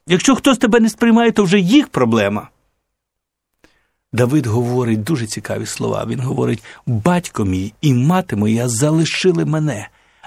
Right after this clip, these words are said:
але Господь прийняв мене». Так ось, Бог бачить тебе не тільки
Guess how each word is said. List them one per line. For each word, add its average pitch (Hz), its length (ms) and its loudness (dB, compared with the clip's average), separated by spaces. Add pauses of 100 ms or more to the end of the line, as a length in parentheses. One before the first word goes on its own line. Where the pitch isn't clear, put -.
але 120 260 0
Господь - 880 -8 (640)
прийняв 104 520 -6
мене». - 300 -14 (1800)
Так - 220 -4
ось, 117 220 -4 (140)
Бог 143 240 2
бачить 165 400 -4
тебе 151 220 0
не 151 100 0
тільки - 440 -6